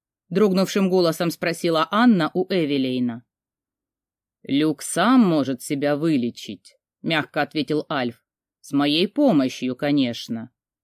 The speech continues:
Вы ведь водный Василиск, месть Танроу, не так ли?" "По отцу". Детектив скептически пожал плечами. "Я знаю, к чему вы клоните.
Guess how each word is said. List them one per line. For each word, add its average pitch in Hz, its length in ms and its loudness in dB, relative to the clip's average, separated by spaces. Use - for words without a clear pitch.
Вы 151 340 0
ведь 151 200 0
водный 156 400 0
Василиск, 185 760 0
месть 196 340 -2
Танроу, 131 520 -2
не 127 140 -2
так 135 320 -4
ли?" 233 220 2
"По 123 200 -6
отцу". 135 500 -8
Детектив 185 560 -2
скептически 233 720 -2
пожал 156 380 -2
плечами. 127 680 -6
"Я 139 260 0
знаю, 135 400 -2
к - 100 -20
чему 123 300 -2
вы 117 100 -6
клоните. 120 640 -6